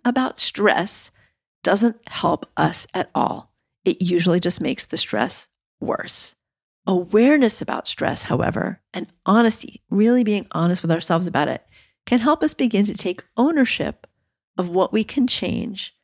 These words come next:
to bring us more ease and peace. The reality is we all experience stress from time to time, if not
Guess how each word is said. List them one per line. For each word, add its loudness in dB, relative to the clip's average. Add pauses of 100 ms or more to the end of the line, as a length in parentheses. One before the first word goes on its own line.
(220)
to -8
bring 0
us 0
more 0
ease -4 (180)
and -8
peace. -8 (640)
The 6
reality 4
is 0
we -6 (180)
all 4
experience -2
stress -2
from 0
time -2
to -6
time, -6 (320)
if 0
not 2